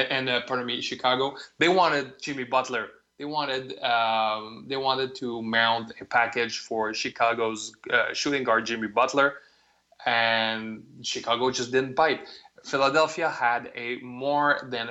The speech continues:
fair, um, offer for them. They offered for the third pick Nerlens Noel,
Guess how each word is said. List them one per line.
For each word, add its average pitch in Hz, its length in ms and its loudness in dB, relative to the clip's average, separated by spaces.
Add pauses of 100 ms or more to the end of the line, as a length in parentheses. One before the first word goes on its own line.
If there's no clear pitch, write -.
fair, 113 720 -2
um, 113 460 -2 (260)
offer 147 380 2
for 151 160 -6
them. 147 180 -2 (280)
They 131 100 0
offered 127 720 0
for 127 140 -2
the 113 80 -4
third 123 280 -2
pick - 400 -2
Nerlens 147 480 4
Noel, 139 540 6